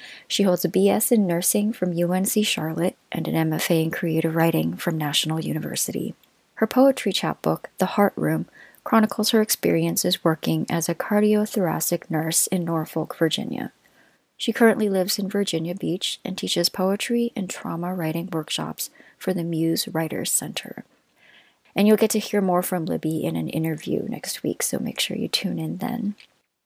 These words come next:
Barbara Sable's fourth collection, Imagine a Town,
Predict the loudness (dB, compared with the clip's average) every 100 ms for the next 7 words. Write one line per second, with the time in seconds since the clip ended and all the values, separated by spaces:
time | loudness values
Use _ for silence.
0 | _ _ _ _ _ _ _ _ _ _
1 | _ _ 2 4 6 4 2 -2 -2 -8
2 | -8 -4 -2 -2 -8 -10 -10 -8 -8 -8
3 | -10 -16 _ -4 0 0 0 2 0 0
4 | -4 -4 -6